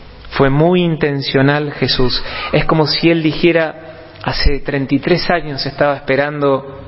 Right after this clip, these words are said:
esta noche". Y por eso Él va a decir, "He deseado ardientemente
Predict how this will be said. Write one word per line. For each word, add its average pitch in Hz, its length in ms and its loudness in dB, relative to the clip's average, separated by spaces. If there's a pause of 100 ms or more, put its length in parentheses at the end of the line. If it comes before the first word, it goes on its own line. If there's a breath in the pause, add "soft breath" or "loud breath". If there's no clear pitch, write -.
(180)
esta 135 280 -2
noche". 131 420 -6 (1040)
Y 120 80 -2
por 131 200 4
eso 160 220 2
Él 143 100 2
va 147 80 4
a 143 40 0
decir, 147 460 2
"He 143 80 4
deseado 151 800 2
ardientemente 135 1160 2